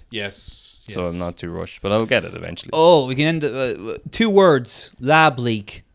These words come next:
Speaker 2: Oh, yeah?
Speaker 3: Yay or nay?
Speaker 2: What was the lab leak?
Speaker 3: The, do you know
Speaker 1: The
Speaker 3: the whole theory that it leaked from a
Speaker 1: Wuhan,
Speaker 3: Chinese
Speaker 1: yeah.
Speaker 3: lab?
Speaker 2: Oh, right.
Speaker 3: Yeah,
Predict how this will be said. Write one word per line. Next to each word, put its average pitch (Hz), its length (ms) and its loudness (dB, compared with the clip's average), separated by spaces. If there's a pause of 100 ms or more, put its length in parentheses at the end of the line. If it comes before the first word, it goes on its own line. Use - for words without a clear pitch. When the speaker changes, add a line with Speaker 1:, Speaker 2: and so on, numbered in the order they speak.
(420)
Speaker 2:
Oh, 95 160 2
yeah? 95 260 2 (380)
Speaker 3:
Yay 165 320 4
or 156 120 4
nay? 120 440 0 (840)
Speaker 2:
What 120 100 -6
was 117 100 -4
the 113 100 -8
lab 107 260 -4
leak? - 320 -18 (360)
Speaker 3:
The, 143 180 0
do 147 120 -10
you 180 80 -2
know 190 60 4
Speaker 1:
The 190 80 4
Speaker 3:
the 175 60 4
whole 180 160 6
theory 165 320 4
that 139 240 4
it - 60 -2
leaked 139 240 0
from 135 140 -2
a 127 80 0
Speaker 1:
Wuhan, 147 100 0
Speaker 3:
Chinese 131 420 2
Speaker 1:
yeah. 127 60 -2 (140)
Speaker 3:
lab? 117 100 10
Speaker 2:
Oh, 113 320 10
right. 95 240 8
Speaker 3:
Yeah, 131 140 6